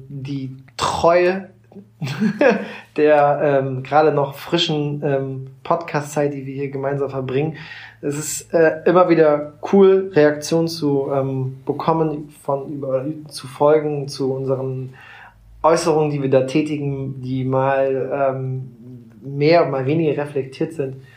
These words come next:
Es macht ganz viel Spaß mit dir, Sönke. Ich möchte mich auch bedanken, da, dass du, mm, mich auserwählt hast, mit mir das hier zu machen. Und, ähm, ich freue mich aufs neue Jahr und wünsche dir eine erholsame Urlaubszeit.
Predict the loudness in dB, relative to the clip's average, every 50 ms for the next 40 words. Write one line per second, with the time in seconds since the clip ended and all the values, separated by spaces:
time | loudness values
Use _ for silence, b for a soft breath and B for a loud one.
0 | B B B B -2 -2 -2 0 0 -2 -2 -2 -4 -6 -4 0 2 2 4 4
1 | 2 0 -2 -2 -2 0 2 4 4 4 2 0 2 2 2 2 2 0 -2 -2
2 | -2 -6 -6 -6 -6 -8 -6 -6 -6 -6 -6 -2 0 2 2 2 0 -4 -6 -6
3 | -6 -8 -14 -18 -20 _ -4 0 2 2 2 2 0 -2 -4 -6 -8 -6 -4 -4
4 | -4 -4 -6 -8 -12 B B B B B B B B B B B B _ -4 -2
5 | 0 0 0 0 0 0 2 4 4 6 6 4 4 2 2 4 4 4 4 2
6 | 2 2 2 0 0 0 -2 -4 -4 -4 -8 -10 -8 -8 -6 -6 -6 -6 -6 -8
7 | -10 -8 -8 -8 -8 -8 -8 -8 -8 -8 -8 -8 -10 -12 -12 -14 -20 -20 _ _
8 | -8 -6 -6 -6 -6 -6 -4 -2 -2 -2 -2 -4 -8 -10 -6 -6 -4 -4 -4 -6
9 | -10 -10 -12 -12 -10 -8 -6 -6 -4 -4 -4 -4 -2 -2 -4 -6 -6 -10 -16 -20
10 | -20 _ -12 -10 -8 -8 -8 -12 -16 -18 -20 _ _ _ _ _ _ _ -10 -8
11 | -6 -6 -8 -6 -4 -2 -2 -2 -2 -4 -6 -8 -12 -18 -20 -20 _ _ -4 -4
12 | 0 2 4 4 4 4 2 0 0 0 0 -2 -2 -4 -8 -12 -14 -14 -12 -14
13 | -14